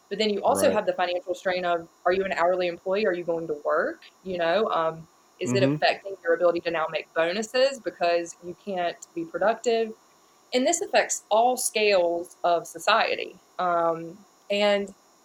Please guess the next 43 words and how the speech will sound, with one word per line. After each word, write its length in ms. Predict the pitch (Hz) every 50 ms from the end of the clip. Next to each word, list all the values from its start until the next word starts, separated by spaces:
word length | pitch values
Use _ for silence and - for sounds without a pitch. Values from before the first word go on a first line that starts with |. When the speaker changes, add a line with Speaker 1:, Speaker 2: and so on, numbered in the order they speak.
| _ _ _ _ _ _ _ _ _
Speaker 1:
it's 220 | - 285 285 - -
so 260 | 330 370 403 381 330 -
interesting, 640 | 302 330 320 - 240 196 - - - - - - -
right? 360 | 196 196 202 240 277 269 -
So 180 | - - 262 262
if 100 | 262 262
we 80 | 277 262
think 200 | - 370 440 466
about 180 | 453 320 254 240
it 100 | 202 -
that 220 | 190 196 185 -
way, 120 | 185 190 190
and 80 | 190 185
we 60 | 180
think 200 | - 233 226 240
about 440 | 233 214 202 196 185 180 196 - - _ _ _ _ -
the 60 | 196
devastating 540 | 196 208 214 220 233 - 240 220 220 208 185
effect 360 | 190 - - 190 185 - -
that 160 | - 165 - 175
litigation, 540 | 180 185 180 180 175 175 - - 185 170
especially 840 | 170 175 - - 233 233 233 - - 190 180 170 160 160 151 156 - _ _ _ _ _ _ _ _ _ _ _ _ _ _ _
custody 360 | - 247 254 247 220 220 233 214
litigation, 460 | 214 202 196 185 185 190 185 - 196
because 220 | 190 190 202 185
it 100 | 190 -
can 120 | - 196 196
last 380 | 185 170 170 175 175 - -
seventeen 460 | - 180 170 180 185 185 208 202 185
years. 440 | 175 165 196 240 156 104 - - - -
I 80 | 175 180
mean, 160 | 175 175 175
your 180 | 185 226 247
employee 840 | 233 202 - - - 220 226 254 254 233 214 175 160 156 147 147 165 -
could 140 | - 214 208
Speaker 2:
Right. 80 | - -
Speaker 1:
be 260 | 202 202 208 202 185 -
in 340 | 190 190 190 185 180 180 - -
custody 520 | - 226 240 240 - - 254 214 220 214 196
litigation 760 | 185 202 220 226 220 214 185 190 202 220 - - 180 170 - -
for 140 | 180 165
seventeen 800 | 165 - - - 220 214 220 220 226 220 214 214 - 214 202 196
years. 320 | 185 165 143 131 120 -